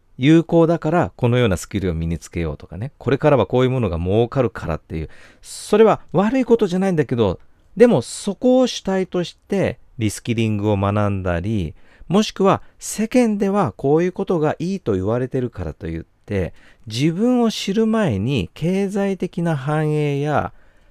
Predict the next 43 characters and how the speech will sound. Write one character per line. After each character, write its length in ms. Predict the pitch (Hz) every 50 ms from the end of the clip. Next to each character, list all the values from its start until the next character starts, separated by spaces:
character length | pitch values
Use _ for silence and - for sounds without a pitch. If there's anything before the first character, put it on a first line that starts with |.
| _ - -
世 260 | - - - - 196 196
間 260 | - 208 202 190 170
で 80 | 151
言 80 | 147 135
わ 120 | 139 139
れ 80 | 143 147
て 120 | - 151
る 100 | 143 143
こ 160 | - - - 143
と 140 | - 151
や 120 | 135 127 113
そ 140 | - - 185
う 20 |
い 40 | 180
う 20 | -
こ 100 | 190 180
と 80 | 196
に 100 | 175 139
対 260 | - - 147 147 131
し 60 | - -
て 100 | - 139
の 100 | 139 -
憧 480 | - - 104 - - 156 156 160 165
れ 120 | 165 165 156
的 300 | - 156 - - 151 147
な 300 | 147 160 156 113 78 - - - _ - -
も 180 | 120 123 143 156
の 120 | 160 143
を 240 | 120 139 156 131 143 - -
優 280 | 120 151 170 190 202
先 360 | 185 - - 202 208 202 196
さ 160 | - - 185 175
せ 180 | - - 175
た、 320 | - - _ 170 139 110 -
そ 220 | - - - 190
の 160 | 202 233 226
意 120 | 202 214 202
識 300 | - - - 214 214 190
状 240 | 233 240 247 240
態 240 | 233 - 170 165 160
の 100 | 156 156
ま 140 | 151 151 156
ま、 260 | 156 180 190 143 -